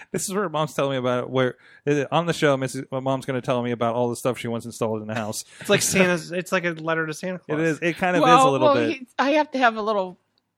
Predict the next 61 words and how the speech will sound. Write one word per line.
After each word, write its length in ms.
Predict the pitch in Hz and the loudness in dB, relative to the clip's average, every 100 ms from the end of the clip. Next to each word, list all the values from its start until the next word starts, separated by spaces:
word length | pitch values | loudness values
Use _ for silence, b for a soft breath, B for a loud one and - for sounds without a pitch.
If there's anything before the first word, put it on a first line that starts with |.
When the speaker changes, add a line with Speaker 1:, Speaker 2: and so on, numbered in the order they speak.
| - | -8
Speaker 3:
little 140 | 214 | -6
place 360 | 190 214 190 - | -4 -2 -2 -2
downstairs 680 | 180 170 160 - 190 185 165 | -4 -4 -4 -6 -2 -2 -6
with 100 | 156 | -8
my 100 | 143 | -8
desk, 440 | 143 170 156 - | -4 -4 -4 -6
and 180 | 139 139 - b | -12 -14 -14 b
Speaker 1:
Mm-hmm. 340 | 127 113 117 | -6 -6 -6
Speaker 3:
'cause 160 | 110 170 | -4 -4
I'm 80 | 170 | -4
gonna 160 | 170 | -6
work 220 | 160 160 - | -6 -8 -6
part 240 | 160 151 | -6 -6
time. 420 | 190 175 143 139 156 | -8 -6 -6 -4 0
Speaker 1:
Basically, 340 | 160 202 180 | 2 2 0
she's 200 | 151 151 | 0 -2
gonna 180 | 160 139 | -2 -2
take 200 | 143 127 | -2 0
over 200 | 131 123 | 0 2
the 80 | 120 | 0
old 160 | 117 - | 0 -2
studio 380 | - 117 110 | -4 -2 -4
space. 440 | 104 - 107 - - _ - | -6 -10 -12 -12 -16 _ -6
Speaker 2:
Okay. 340 | 269 151 160 - _ - | -4 -4 -6 -10 _ -10
Speaker 3:
No, 100 | 233 | -2
Speaker 1:
So 40 | 233 | 2
Speaker 3:
I'm 40 | |
not 100 | 240 | 2
go-, 60 | 233 | 0
no, 180 | 220 240 | 0 2
I 80 | 320 | 2
don't 80 | |
wanna 180 | 277 214 | 0 -2
go 80 | 190 | -4
down 260 | 180 175 165 | -4 -4 -4
there. 360 | 190 165 165 - | -6 -6 -4 2
Speaker 1:
Oh, 140 | 175 | 4
I 80 | 165 | 6
thought 140 | 190 | 4
that's 180 | 190 175 | 2 2
what 60 | 185 | 2
we 60 | |
were 80 | 165 | 2
talking 280 | 175 165 127 | 2 0 0
about. 280 | 110 92 - _ _ 208 | -2 -2 -8 _ _ -10
Speaker 3:
No, 260 | 214 196 | -6 -4
I 20 | |
probably 240 | 190 226 208 | -4 -4 -2
wanna 180 | 190 175 | -4 -6
be 140 | 175 | -8
on 80 | 156 | -8
the 60 | |
first 280 | 139 165 156 | -10 -12 -12
floor. 380 | - 156 151 151 | -12 -10 -10 -4
Speaker 1:
Let's 160 | 175 170 | 0 2
not 160 | 190 165 | 2 2
do 80 | |
this 140 | 147 135 | 2 2
on 80 | 127 | -2
the 80 | |
internet. 300 | 117 110 95 | -2 -2 -6